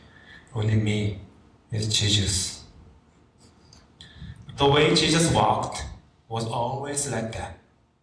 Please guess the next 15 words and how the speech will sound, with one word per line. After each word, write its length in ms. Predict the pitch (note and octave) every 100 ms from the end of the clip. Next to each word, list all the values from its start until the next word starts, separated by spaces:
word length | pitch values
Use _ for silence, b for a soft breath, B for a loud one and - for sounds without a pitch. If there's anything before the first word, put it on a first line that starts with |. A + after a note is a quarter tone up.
| _ _ _ _ _ _ _ _ _ _ -
On 180 | C3 B2+
the 100 | D3+
way, 540 | C3 B2 B2+ C3+ -
there 140 | C3+
were 140 | C#3+ C#3+
many 280 | D#3 F#3 -
people 500 | - - G2+ F#2+ - - B B
who 180 | - C3+
liked 440 | A2 - - -
Jesus 720 | A#2 G#2+ G2 - - - - _ B B B B
and 220 | A2+ A2+
also 360 | A2+ A#2 - C3
who 240 | - D#3
hated 500 | D#3 - A3 G#3+ F3+
Jesus 760 | - - - - - - -